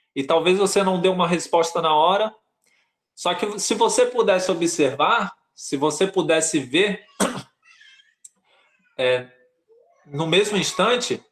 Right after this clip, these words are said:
você iria ver aquela pessoa na casa dela, deitada, dormindo, talvez roncando igual um bode, lá deitado e descansando. Quem é o maior beneficiado com o perdão? É nós mesmos.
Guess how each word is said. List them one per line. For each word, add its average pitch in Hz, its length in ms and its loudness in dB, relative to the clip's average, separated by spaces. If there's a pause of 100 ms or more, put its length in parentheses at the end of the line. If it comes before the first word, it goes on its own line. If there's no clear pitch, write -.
(140)
você 156 420 4
iria 202 220 4
ver 170 200 0
aquela 185 280 2
pessoa 170 480 0
na 160 100 0
casa 202 320 0
dela, 143 560 0
deitada, 190 720 0 (920)
dormindo, 214 760 -2 (340)
talvez 175 420 2
roncando 202 640 0
igual 190 380 2
um - 20 -8
bode, 226 480 2 (200)
lá 165 120 2
deitado 175 560 0
e 202 60 -4
descansando. 220 800 -2 (1000)
Quem 285 160 0
é 285 100 2
o 254 120 4
maior 226 240 4
beneficiado 196 880 0
com 185 100 -6
o 170 60 -8
perdão? 160 480 0 (2000)
É 175 160 -2
nós 185 300 0
mesmos. 175 560 -4